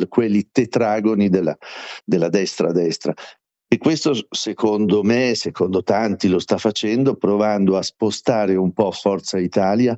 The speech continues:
per farla diventare, come dire, il punto di raccordo di un nuovo ipotetico centro che possa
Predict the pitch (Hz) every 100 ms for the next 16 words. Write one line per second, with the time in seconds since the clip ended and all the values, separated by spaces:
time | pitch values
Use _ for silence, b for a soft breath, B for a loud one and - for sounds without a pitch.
0 | B B B _ 95 - 104 101 98 101
1 | 107 110 110 98 107 110 b b b b
2 | _ _ - 101 104 98 101 101 107 104
3 | - - 131 120 110 113 113 - 117 120
4 | 113 113 104 107 107 113 131 127 104 104
5 | 107 - 98 - 117 - - 104 - 127
6 | 101 98 101 110 117 - 101 - 120 110
7 | - - 101